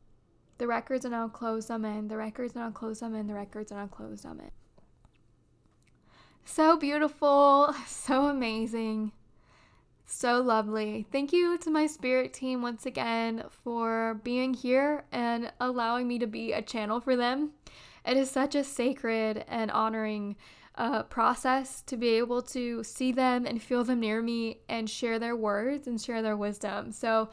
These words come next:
they mentioned journaling, and I wanna dive a little deeper into that. If you wanna do this exercise where you write down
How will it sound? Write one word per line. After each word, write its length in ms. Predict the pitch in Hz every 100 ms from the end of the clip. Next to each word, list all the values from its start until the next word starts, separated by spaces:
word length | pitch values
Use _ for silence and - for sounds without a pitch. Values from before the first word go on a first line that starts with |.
| - - - -
they 120 | 277
mentioned 480 | 277 311 - 427 370
journaling, 460 | 262 247 247 233 214
and 80 | 220
I 60 |
wanna 320 | 214 214 262
dive 220 | 269 254 247
a 40 |
little 220 | 233 220
deeper 320 | 214 208 220
into 240 | 196 190 208
that. 280 | 202 - - - - - -
If 180 | 269 254
you 180 | 294
wanna 360 | 403 381 370 330
do 260 | 277 269 262
this 160 | 247 -
exercise 720 | 240 - 240 - 214 208 208
where 80 | 233
you 180 | 226 233
write 340 | 220 233 294
down 420 | 254 240 226 226